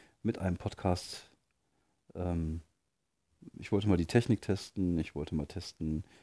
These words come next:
ob ich überhaupt in der Lage bin, so lange, äh, Bullshit zu reden hier. Aber zwanzig Minuten habe ich heute zusammengekriegt, das ist ja schon mal ein guter Anfang.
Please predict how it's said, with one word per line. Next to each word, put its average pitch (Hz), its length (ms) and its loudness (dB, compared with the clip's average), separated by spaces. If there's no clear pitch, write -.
ob 90 100 -8
ich 92 100 -6
überhaupt 98 260 0
in 90 80 4
der 82 100 6
Lage 101 240 6
bin, 98 220 8
so 95 100 4
lange, 87 640 2
äh, - 220 -8
Bullshit 104 400 2
zu 107 120 -2
reden 98 320 10
hier. 98 260 10
Aber 104 140 6
zwanzig - 280 4
Minuten 127 240 6
habe 107 100 8
ich 98 140 4
heute - 220 2
zusammengekriegt, 117 800 2
das - 100 -10
ist - 120 -12
ja 120 60 -2
schon - 140 -8
mal 101 100 2
ein 98 100 2
guter 98 200 -2
Anfang. 98 420 2